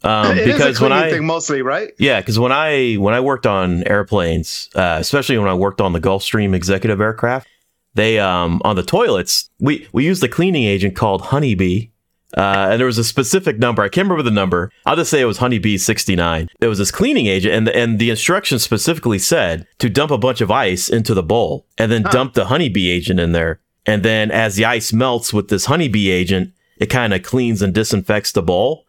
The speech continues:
Speaker 1: And then, uh, on aircraft, at least on these aircraft, they had, like, the vacuum suction toilet where when you press the button and, you know, the, it,
Speaker 2: Yeah,
Speaker 1: it does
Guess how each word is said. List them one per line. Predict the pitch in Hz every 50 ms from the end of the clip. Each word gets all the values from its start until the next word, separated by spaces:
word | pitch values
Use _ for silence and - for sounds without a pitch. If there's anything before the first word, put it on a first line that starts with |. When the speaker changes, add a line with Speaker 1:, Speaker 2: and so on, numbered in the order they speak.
| _ -
Speaker 1:
And | 113 113 104
then, | 113 117 113 113 110 110 107 107 104 101 -
uh, | - 104 101 95 92 92 -
on | 98 104 107
aircraft, | 135 180 190 - - 123 101 95 - -
at | 92 90
least | 95 92 90 -
on | 101 95 95
these | 110 135 131
aircraft, | 110 95 87 - - 98 85 82 - -
they | 98
had, | 98 92 85
like, | 95 92 -
the | - 87
vacuum | 78 95 90 92 - - 113 98 98 95 92
suction | - - - 98 - - 110 98 92 92
toilet | 92 - 104 98 98 98 - - _ _ _ _ _ _ _ -
where | 98 98
when | 92 92 98 92
you | 85
press | - 120 113 - -
the | 95
button | 80 - 98 98 - 104
and, | 98 92
you | 90 87
know, | 85
the, | 87 92 - - _ -
it, | 113 117
Speaker 2:
Yeah, | 120 117 117 113 110
Speaker 1:
it |
does | 90